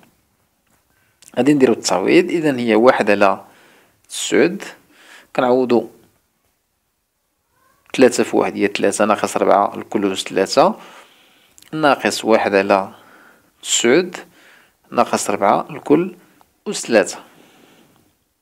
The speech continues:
إذن تلاتة ناقص ربعة ناقص واحد أي ناقص واحد على تسعود، ناقص، إذن ناقص مع ناقص كتولي زائد، أربعة أس تلاتة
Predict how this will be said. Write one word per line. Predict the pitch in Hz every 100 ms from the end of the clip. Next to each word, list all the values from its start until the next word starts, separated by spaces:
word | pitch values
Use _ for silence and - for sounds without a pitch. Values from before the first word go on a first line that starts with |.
| _ _ _ _ - - - - - - _ _ -
إذن | 131 135
تلاتة | - 139 135
ناقص | 127 - -
ربعة | 113 104 101 98 -
ناقص | 107 - - 107
واحد | 101 - 165 - -
أي | 110
ناقص | 107 110 - 104 -
واحد | 107 95 110
على | 98 92 - - - - _ _ _ _ _ -
تسعود، | - - 131 175 - - _ _ _ _ _ _ _ _ _ _
ناقص، | 139 127 117 170 185 - - _ _ _ _ _ _ _ _ _ _
إذن | 123 127
ناقص | 127 135 120 117
مع | 113
ناقص | 117 107 -
كتولي | - 104 98
زائد، | - 101 - 180
أربعة | - 123 127
أس | 139 -
تلاتة | 127 117 117 107